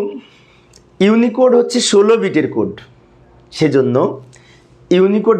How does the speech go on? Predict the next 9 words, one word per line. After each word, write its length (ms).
ব্যবহার 400
করে 140
to 60
the 120
power 160
ষোলো 260
সমান 280
পঁয়ষট্টি 460
হাজার 180